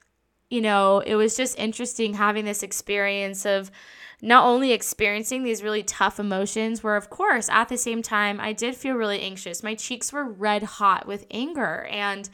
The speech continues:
I was just so, so upset with hearing how this person treated someone else and, like, all the behavior I've kinda let slide for so long,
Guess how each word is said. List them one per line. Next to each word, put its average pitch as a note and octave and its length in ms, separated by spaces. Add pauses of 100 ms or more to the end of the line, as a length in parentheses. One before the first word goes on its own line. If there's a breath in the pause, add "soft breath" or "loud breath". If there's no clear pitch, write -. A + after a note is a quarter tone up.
(440 loud breath)
I A#3 160
was A#3+ 180
just G#3+ 240
so, G#3 160
so A3 220
upset G#3 580
with G#3 200
hearing F#3+ 680 (320 loud breath)
how G3 400
this G3 240
person G3+ 420
treated G3 460
someone F#3+ 320
else C#4 420
and, G#3 180
like, F3+ 380 (380 loud breath)
all C4+ 160
the C4+ 80
behavior A3+ 500
I've G#3 160
kinda G#3+ 280
let G3 280
slide F#3+ 420
for G3+ 160
so G3 300
long, G#3 640